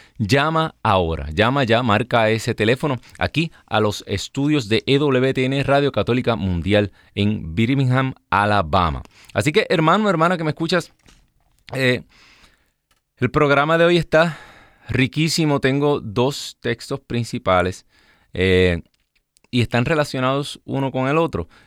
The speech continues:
Eh, vámonos al Evangelio de San Marcos, capítulo seis,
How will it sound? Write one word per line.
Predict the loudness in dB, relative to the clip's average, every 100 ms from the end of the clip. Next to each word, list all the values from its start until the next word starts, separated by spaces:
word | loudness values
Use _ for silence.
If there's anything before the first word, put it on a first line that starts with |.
| _
Eh, | -4 0 2 2
vámonos | 2 2 0 0
al | 2 2
Evangelio | 2 0 -2
de | -4
San | -4
Marcos, | -4 -4 -4 -8 -16 -18 _ _
capítulo | -6 -4 -6 -4 -4
seis, | -4 -2 -2 -4 -12